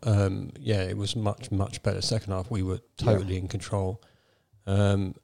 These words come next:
Speaker 1: and you know what? A lot of their fans turn up, at, as usual, teams
Speaker 2: Mm-hmm.
Speaker 1: like Luton, "Oh, we should be beating these on paper," there.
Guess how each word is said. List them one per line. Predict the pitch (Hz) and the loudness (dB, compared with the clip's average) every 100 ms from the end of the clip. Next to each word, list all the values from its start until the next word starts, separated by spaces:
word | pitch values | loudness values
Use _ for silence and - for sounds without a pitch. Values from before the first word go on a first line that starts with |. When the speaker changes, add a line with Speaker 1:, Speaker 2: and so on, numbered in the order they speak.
| _ - | _ 4
Speaker 1:
and | 127 120 | 4 6
you | 151 | 4
know | 151 | 6
what? | 151 110 - - 123 | 6 6 4 -12 2
A | 123 | 6
lot | 131 123 | 8 8
of | 117 | 8
their | 120 | 6
fans | - 117 113 107 | 6 4 4 2
turn | - 117 110 | 2 4 6
up, | 113 - - | 2 0 -4
at, | 117 | -4
as | 117 117 120 117 | 0 6 6 8
usual, | 127 117 120 120 113 | 8 8 8 6 6
teams | - 127 117 | 4 4 4
Speaker 2:
Mm-hmm. | |
Speaker 1:
like | 117 117 | 4 6
Luton, | 117 113 107 | 6 6 2
"Oh, | 107 104 | 2 2
we | 113 | 4
should | - 117 | 2 2
be | |
beating | 113 117 120 | 6 6 6
these | 110 110 110 | 4 4 4
on | 107 | 2
paper," | - 110 110 | 4 2 4
there. | 104 107 | 2 0